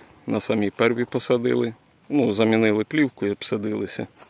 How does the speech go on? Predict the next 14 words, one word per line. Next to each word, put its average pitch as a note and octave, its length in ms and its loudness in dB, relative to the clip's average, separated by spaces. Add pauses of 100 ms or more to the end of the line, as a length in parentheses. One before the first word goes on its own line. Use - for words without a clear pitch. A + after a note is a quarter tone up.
(1400)
Десь G#2 320 -2
двадцять G#2 340 0
п'ятого, G#2+ 320 2
двадцять G#2 240 -4
шостого G2+ 480 -2
липня. G2 300 -4 (2500)
А G2+ 140 -4
тут C3 260 -2
уже A#2 200 2
в F#2+ 60 -4
серпні G#2+ 520 2 (220)
закінчив G#2 640 -2
замінювати G#2 640 0
плівку. C#3 480 0